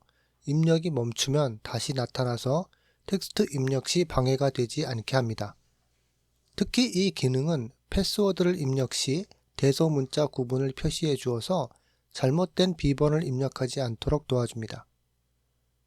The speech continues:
소노마에서 새로 생긴 프레딕티브 텍스트 입력 기능은 편리할 수도 있지만 텍스트 입력을 정확하고 빠르게 할 수 있는 사용자에게는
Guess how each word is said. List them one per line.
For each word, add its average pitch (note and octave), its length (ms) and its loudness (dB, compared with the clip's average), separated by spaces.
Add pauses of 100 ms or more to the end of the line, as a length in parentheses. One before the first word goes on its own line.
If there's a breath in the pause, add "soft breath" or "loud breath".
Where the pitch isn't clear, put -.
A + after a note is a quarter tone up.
(300)
소노마에서 G3 1000 2
새로 F#3+ 300 0
생긴 D3+ 680 0
프레딕티브 E3+ 720 0
텍스트 - 520 -4
입력 C3+ 380 -2
기능은 B2+ 480 -2 (340)
편리할 G3 460 4
수도 - 240 -4
있지만 C3 500 -2 (520 soft breath)
텍스트 - 440 -2
입력을 D3 480 0
정확하고 C#3 800 0
빠르게 F#3 340 -2
할 E3 120 0
수 E3 160 -4
있는 D3 260 0
사용자에게는 D3 920 0